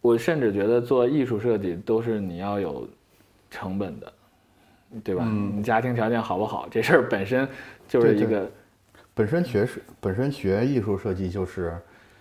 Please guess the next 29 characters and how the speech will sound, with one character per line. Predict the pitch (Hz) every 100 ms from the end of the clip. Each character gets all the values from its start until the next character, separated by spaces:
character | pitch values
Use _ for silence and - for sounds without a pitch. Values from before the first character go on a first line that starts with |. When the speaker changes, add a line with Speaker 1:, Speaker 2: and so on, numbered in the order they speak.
| - _
Speaker 2:
有 | 104 92
一 | 98
道 | 98 92
天 | - 107
然 | 98 85
的 | 90
筛 | 87 90
选 | 90 87 71
呢， | 92 92
就 | 104
是 | 95
家 | 98 110
庭 | 113
条 | 107
件 | 101 101
实 | 95
在 | 104
太 | 107 104
不 | 90
好 | - 85
的， | 92
其 | 90 92
实 | 101
学 | - 87
不 | 98
了 | 98 92
这 | 87
个 |
的。 | 87